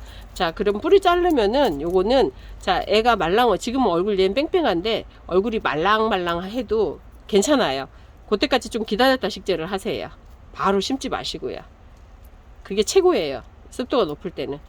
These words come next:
그리고 아까 댓글에 그 우리 고객님 한 분이 저한테,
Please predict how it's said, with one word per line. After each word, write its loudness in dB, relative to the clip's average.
그리고 0
아까 0
댓글에 -2
그 -6
우리 0
고객님 2
한 -4
분이 0
저한테, 0